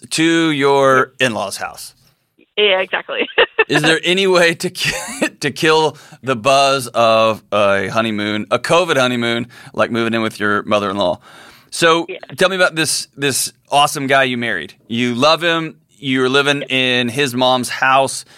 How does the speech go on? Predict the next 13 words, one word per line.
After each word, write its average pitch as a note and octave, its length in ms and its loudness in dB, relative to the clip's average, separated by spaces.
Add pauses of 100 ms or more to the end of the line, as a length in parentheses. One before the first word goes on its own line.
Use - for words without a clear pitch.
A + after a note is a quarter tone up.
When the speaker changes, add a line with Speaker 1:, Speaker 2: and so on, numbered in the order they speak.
(340)
Speaker 1:
and A#2 160 0
he B2+ 80 -2
doesn't C#3 220 0
wanna C3 160 0
Speaker 2:
Yeah. - 40 -8
Speaker 1:
pay C3 140 2
stuff B2 300 -2
off. D#3 240 4
Tell D#3+ 100 0
me C#3+ 60 0
about A2+ 200 0
that. F2+ 220 -4 (1080)
Speaker 2:
Yeah. B3 380 2